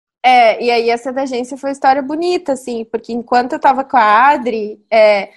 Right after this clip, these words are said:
ah, e tem uma coisa que eu tenho que falar antes que, que eu me esqueça, que você falou assim, "Ivana, você é melhor fazendo uma coisa de cada vez. Você não precisa",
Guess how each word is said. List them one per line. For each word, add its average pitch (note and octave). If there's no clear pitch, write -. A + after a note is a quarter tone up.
ah, C#4+
e C4+
tem D4+
uma D#4+
coisa E4+
que E4
eu F4
tenho D#4+
que D#4+
falar B3+
antes C#4+
que, -
que C4+
eu B3+
me B3+
esqueça, C4
que C4
você C4+
falou C4+
assim, C4
"Ivana, C#4
você C4
é C4
melhor C4+
fazendo C#4+
uma D#4+
coisa D4
de -
cada C4+
vez. A3
Você B3+
não C4
precisa", D#4+